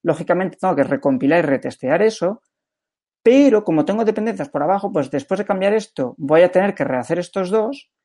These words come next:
y después de rehacer estos dos, voy a tener que rehacer estos dos de aquí, ¿de acuerdo? Pero la idea es, al tener mi build, em, eh, dividido en, en, en los diferentes pedazos,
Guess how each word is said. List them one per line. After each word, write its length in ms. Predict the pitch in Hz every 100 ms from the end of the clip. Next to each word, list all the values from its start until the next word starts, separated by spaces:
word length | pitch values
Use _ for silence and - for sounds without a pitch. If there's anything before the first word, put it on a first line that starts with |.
| _ -
y 140 | 196
después 360 | 165 - 185 190
de 60 |
rehacer 380 | 185 185 175 196
estos 280 | 190 196 196
dos, 140 | 226
voy 260 | 160 170 180
a 80 | 180
tener 320 | 185 208 214
que 80 | 175
rehacer 360 | 147 - 170
estos 260 | 180 147 151
dos 120 | 160
de 80 | -
aquí, 220 | 135 113 _ _
¿de 60 | 127
acuerdo? 300 | - 147 180 _ - _ _
Pero 160 | 151 156
la 100 | 160
idea 380 | 208 196 202
es, 120 | 139 - _ _ _
al 260 | 156 151 143
tener 280 | 151 202 220
mi 140 | 220
build, 340 | 254 190 127 - _ _ _ _ _ _ _ _ _ _ _ _ _ _ _ _ - - -
em, 460 | 143 143 139 127 - _ _ _ _ _ _ _ _ _ _ _ _ -
eh, 160 | 151 -
dividido 600 | 151 165 160 208 196 131
en, 140 | 143
en, 180 | 139 143
en 140 | 147
los 140 | 135 123
diferentes 480 | 135 135 160 202 -
pedazos, 680 | 208 220 - 196 254 -